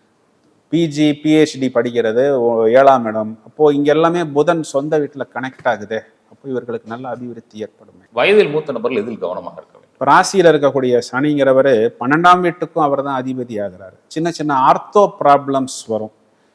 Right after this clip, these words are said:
Speaker 1: டயபெட்டிக், ஆர்த்தோ, இந்த மாதிரி சின்ன சின்ன சிம்டம்ஸ் இருந்ததுன்னா பவளம், பவள மோதிரம் இல்ல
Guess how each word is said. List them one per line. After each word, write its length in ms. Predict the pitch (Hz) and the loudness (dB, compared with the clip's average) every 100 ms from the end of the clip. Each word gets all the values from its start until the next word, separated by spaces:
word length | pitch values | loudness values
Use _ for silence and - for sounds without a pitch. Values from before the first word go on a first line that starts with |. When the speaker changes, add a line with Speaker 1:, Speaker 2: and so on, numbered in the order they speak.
| _ - | _ 0
Speaker 1:
டயபெட்டிக், 840 | 120 165 170 165 160 - 147 127 | 2 4 2 -2 -4 -2 2 2
ஆர்த்தோ, 300 | 135 - 135 127 | 2 0 -4 -2
இந்த 200 | 120 120 | -6 -4
மாதிரி 240 | 139 143 | -4 -6
சின்ன 160 | 139 135 | -6 -8
சின்ன 240 | 127 120 110 | -8 -12 -12
சிம்டம்ஸ் 540 | 139 156 165 156 - 113 | -12 -8 -8 -8 -8 -8
இருந்ததுன்னா 560 | 113 104 98 101 151 165 _ _ _ _ | -6 -6 -8 -8 -10 -12 _ _ _ _
பவளம், 560 | 147 170 196 175 - - _ | 4 6 6 4 -2 -12 _
பவள 300 | 135 151 156 | 0 2 4
மோதிரம் 500 | 131 131 139 135 143 139 | 2 2 2 0 -2 -8
இல்ல 160 | 113 | -12